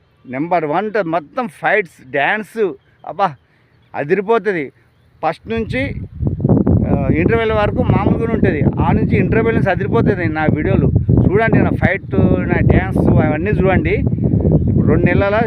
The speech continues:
సినిమా రిలీజ్ కాబోతుంది, దాంట్లో నేను నటిస్తున్నా. ఇంకా ఎవరికైనా ఆశ ఉంటే నాకు కలవచ్చు, మీరు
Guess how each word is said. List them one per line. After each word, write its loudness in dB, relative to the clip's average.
సినిమా 0
రిలీజ్ 0
కాబోతుంది, 0
దాంట్లో -2
నేను 0
నటిస్తున్నా. -4
ఇంకా -2
ఎవరికైనా -2
ఆశ 4
ఉంటే 2
నాకు -6
కలవచ్చు, 2
మీరు 2